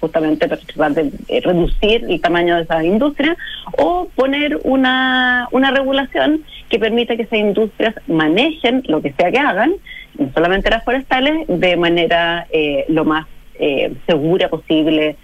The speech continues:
para la población en todas estas dimensiones. Los incendios, la,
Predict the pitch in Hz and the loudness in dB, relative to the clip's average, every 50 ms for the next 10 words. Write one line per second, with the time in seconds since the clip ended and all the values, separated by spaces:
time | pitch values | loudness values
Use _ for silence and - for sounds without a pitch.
0 | - - - - - 170 160 156 156 151 156 156 151 143 - - 190 202 202 - | -20 -16 -8 -4 -2 0 0 0 0 0 0 -2 -2 -2 0 0 0 0 0 -2
1 | - 185 185 180 - - - 339 - - 339 - 381 370 370 370 - - - - | 0 -2 0 0 0 0 0 0 -2 -2 -2 0 0 0 0 0 0 -2 -2 -2
2 | - - - - - - - - - - - 196 208 214 214 214 190 - - 185 | -6 -10 -18 -20 -18 -20 -20 -18 -8 -2 0 0 0 2 0 -2 -4 -2 0 0
3 | 180 175 175 165 160 160 160 170 170 170 165 165 160 156 - - - 180 180 175 | 2 2 0 0 0 2 2 2 2 2 2 0 0 -2 -2 -2 0 2 2 2
4 | 170 170 170 165 160 156 - | 2 0 0 0 0 -2 -2